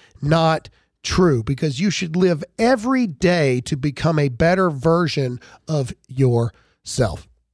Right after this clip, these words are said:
Because we need good, moral people in this country.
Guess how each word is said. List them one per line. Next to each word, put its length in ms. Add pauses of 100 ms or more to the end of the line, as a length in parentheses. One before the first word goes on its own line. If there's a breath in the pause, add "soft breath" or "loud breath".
(1120)
Because 320
we 160
need 560 (500)
good, 500 (640)
moral 840 (300)
people 720 (340)
in 440 (220)
this 460 (320)
country. 680